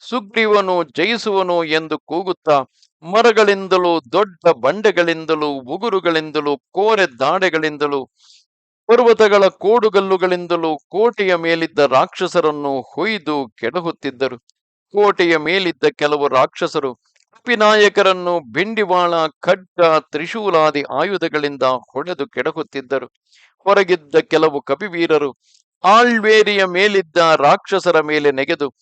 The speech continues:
ಮುಷ್ಟಿಗಳಿಂದ ಗುದ್ದಿ ಕೋಟೆಯ ಕೆಳಗೆ ನೂಕುತ್ತಿದ್ದರು. ಈ ರೀತಿಯಲ್ಲಿ ಮುಂಚೂಣಿಯಾಗಿ ಯುದ್ಧ ಮಾಡುತ್ತಿದ್ದ ಕಪಿನಾಯಕರಿಗೂ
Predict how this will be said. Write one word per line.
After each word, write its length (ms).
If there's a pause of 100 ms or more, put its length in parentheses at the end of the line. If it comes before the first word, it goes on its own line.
(320)
ಮುಷ್ಟಿಗಳಿಂದ 760 (180)
ಗುದ್ದಿ 600
ಕೋಟೆಯ 600
ಕೆಳಗೆ 540
ನೂಕುತ್ತಿದ್ದರು. 840 (500)
ಈ 260
ರೀತಿಯಲ್ಲಿ 720 (380)
ಮುಂಚೂಣಿಯಾಗಿ 1080
ಯುದ್ಧ 240
ಮಾಡುತ್ತಿದ್ದ 720
ಕಪಿನಾಯಕರಿಗೂ 1200